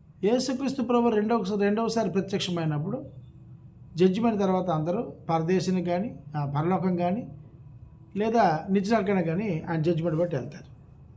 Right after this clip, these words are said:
ఇది బైబిల్ మనకి చాలా స్పష్టంగా సెలవిచ్చింది. కాబట్టి ప్రతి మనుష్యుడు అర్థం చేసుకోవాల్సింది ఏంటంటే, తెలుసుకోవాల్సింది ఏంటంటే,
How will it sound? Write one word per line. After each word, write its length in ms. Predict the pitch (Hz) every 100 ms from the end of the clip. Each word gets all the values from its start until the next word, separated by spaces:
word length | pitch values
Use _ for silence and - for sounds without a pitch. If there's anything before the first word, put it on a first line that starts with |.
| -
ఇది 260 | 220 247 196
బైబిల్ 320 | 180 202 214
మనకి 560 | 202 175 185 156 139 143 - - - - - -
చాలా 80 | 156
స్పష్టంగా 800 | 147 185 180 220 214 190 143 147
సెలవిచ్చింది. 520 | - 123 117 - 101 - - - - - - - - - -
కాబట్టి 180 | 220 247
ప్రతి 300 | 214 208 247
మనుష్యుడు 680 | 233 254 285 254 247 226
అర్థం 440 | 240 170 165 240 233
చేసుకోవాల్సింది 520 | 214 - 190 160 165
ఏంటంటే, 300 | 151 147 185
తెలుసుకోవాల్సింది 720 | - 202 185 208 175 139 131
ఏంటంటే, 460 | 117 113 151 -